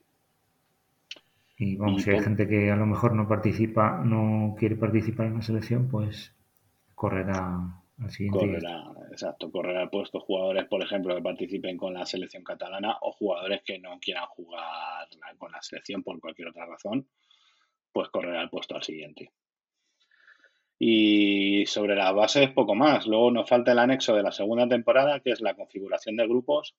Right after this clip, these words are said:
Speaker 2: que eso lo tendremos que hacer una vez que acabe el plazo de inscripción.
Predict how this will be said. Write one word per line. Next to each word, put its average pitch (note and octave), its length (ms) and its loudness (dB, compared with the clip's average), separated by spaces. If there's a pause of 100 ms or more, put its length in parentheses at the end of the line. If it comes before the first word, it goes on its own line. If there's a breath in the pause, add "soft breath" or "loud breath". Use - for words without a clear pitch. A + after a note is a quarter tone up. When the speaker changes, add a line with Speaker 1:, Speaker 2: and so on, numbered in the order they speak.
Speaker 2:
que A2 100 0
eso - 140 -2
lo G2 120 2
tendremos G2 400 -4
que G#2+ 80 4
hacer G#2 240 -2
una F#2+ 120 -4
vez F#2+ 140 -4
que - 80 -4
acabe F#2 440 -4
el F#2 140 -8
plazo F#2 340 -6
de F#2 100 -6
inscripción. A#2 560 -2